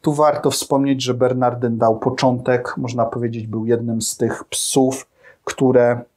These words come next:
dały podstawę powstania takiej rasy jak moskiewski stróżujący. Więc to nie tylko Bernardyn, ale na przykład moskiewski stróżujący. Na dzisiaj dziękuję. Oczywiście zapraszam na inne materiały, gdzie mówię o historiach,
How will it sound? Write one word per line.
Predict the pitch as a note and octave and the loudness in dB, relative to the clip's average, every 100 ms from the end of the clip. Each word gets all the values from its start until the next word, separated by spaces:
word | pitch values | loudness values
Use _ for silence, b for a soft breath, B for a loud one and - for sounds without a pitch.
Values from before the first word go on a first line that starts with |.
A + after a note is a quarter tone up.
| _ _ - | _ _ 0
dały | B2+ C3 C3 | 2 2 2
podstawę | B2+ - - B2 C3+ | -2 -2 0 2 2
powstania | - - - B2+ B2 B2 B2 | 0 -4 -2 0 0 0 -2
takiej | B2 B2 C3 A#2+ | -2 -4 -2 0
rasy | A#2 - C3 | 0 0 2
jak | A#2 | 2
moskiewski | A#2+ G#2 - A2+ - - A2 | -2 -6 -2 -4 -4 -6 -6
stróżujący. | - - A#2+ A#2 A2+ G2+ F#2 - - - _ _ _ _ _ _ _ _ _ _ _ - | -6 -6 -6 -2 -2 -2 -4 -6 -8 -10 _ _ _ _ _ _ _ _ _ _ _ -2
Więc | C#3 C3+ C3+ | 0 2 0
to | - | 2
nie | C#3 C#3 | 4 4
tylko | C3+ C3 A#2 A2+ B B B2 | 2 4 4 2 B B -2
Bernardyn, | B2 B2+ B2 A#2+ C#3+ | 0 2 0 0 -2
ale | E3 E3+ | 2 2
na | D3+ | 2
przykład | C3+ - B2 A#2 | -2 -2 -2 -2
moskiewski | B2 - A#2 A2 - A2+ | -4 -4 -2 -4 -4 -8
stróżujący. | - A2+ G#2 G2 F#2 - - _ _ _ _ _ _ _ _ _ _ _ C#3+ | -8 -8 -6 -6 -6 -8 -12 _ _ _ _ _ _ _ _ _ _ _ -2
Na | D3 | 0
dzisiaj | C#3 - C3+ | 0 0 0
dziękuję. | A#2+ A2 B2+ B2+ B2 - | 0 -2 2 0 0 -8
Oczywiście | C#3+ D3 C3 - A#2 | -6 -4 -4 -2 0
zapraszam | A#2 - A2 G#2+ A2 | -2 -2 -2 -2 -2
na | - | -2
inne | D#3+ C3 | 0 0
materiały, | A2 G#2 G#2+ G#2+ G#2+ G#2+ | 0 0 -2 -2 -2 -4
gdzie | A2 A2 | -6 -6
mówię | G#2 G#2 G#2 b b b - | -4 -6 -8 b b b -8
o | |
historiach, | B2 B2+ - C3 B2 A#2 A#2 - | -4 -4 0 0 2 2 2 0